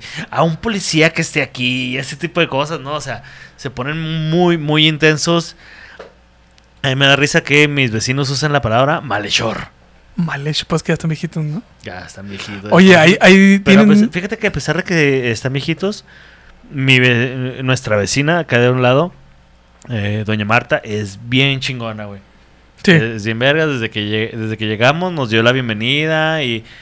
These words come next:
Speaker 1: "Ah, este, qué suave", y la chingada. Oye, este, eh, se disculpa mucho con nosotros de que, es que, una disculpa de verdad, porque es que va a llegar, este,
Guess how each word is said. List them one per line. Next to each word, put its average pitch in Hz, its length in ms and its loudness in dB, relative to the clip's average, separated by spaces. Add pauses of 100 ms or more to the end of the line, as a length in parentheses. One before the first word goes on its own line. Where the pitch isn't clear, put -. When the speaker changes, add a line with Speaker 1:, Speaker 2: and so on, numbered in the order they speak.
(160)
Speaker 1:
"Ah, 196 460 -6
este, 180 260 -12
qué 151 120 -14
suave", 160 480 -4
y 151 40 -10
la 131 80 -10
chingada. 131 600 -4
Oye, 151 520 -4
este, 117 520 -6 (480)
eh, 117 760 -2 (600)
se - 220 -6
disculpa 131 400 -4
mucho 147 180 -4
con 156 120 -4
nosotros 135 340 -6
de - 0 -
que, 131 200 -12
es 139 160 -8
que, - 160 -16 (120)
una 151 180 -6
disculpa 170 480 -4
de 165 80 -2
verdad, 143 320 -4
porque - 300 -10
es 123 120 -8
que 170 100 -8
va 165 100 -4
a - 20 -4
llegar, 165 480 -4
este, 135 800 -6